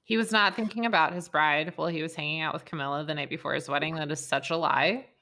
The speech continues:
There's such a lie. Additionally, I don't know if they slept together. We won't know, ob-,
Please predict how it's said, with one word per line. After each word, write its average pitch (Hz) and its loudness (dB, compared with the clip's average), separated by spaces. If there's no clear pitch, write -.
There's 160 0
such - 2
a 156 4
lie. 139 4
Additionally, 202 4
I 190 4
don't 302 4
know 247 0
if 294 0
they 202 -2
slept 139 -2
together. 143 0
We 165 -2
won't 175 2
know, 143 -2
ob-, 156 0